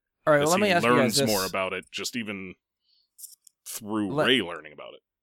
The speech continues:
Speaker 1: let me ask your opinion to see how you guys interpreted this, because if we can assume that Finn is now force sensitive, when he talks to,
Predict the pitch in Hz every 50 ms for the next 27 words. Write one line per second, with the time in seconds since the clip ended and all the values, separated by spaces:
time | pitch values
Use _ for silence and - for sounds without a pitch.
0 | _ _ _ _ - 143 165 180 190 165 160 151 - - 135 - - 139 135 131
1 | 120 113 104 - - - 127 120 123 117 113 120 113 120 110 98 85 85 113 110
2 | - 90 85 80 85 85 80 - 101 - 123 117 107 110 - - 165 175 170 190
3 | 175 151 - - - 160 151 143 135 123 120 - - - - 139 139 131 120 -
4 | 120 117 110 - - 120 110 110 - 113 110 - 104 90 82 80 76 - - 95
5 | 107 120 120 123 113 - - - 143 143 143 - - - - - 135 127 123 123
6 | 117 113 107 -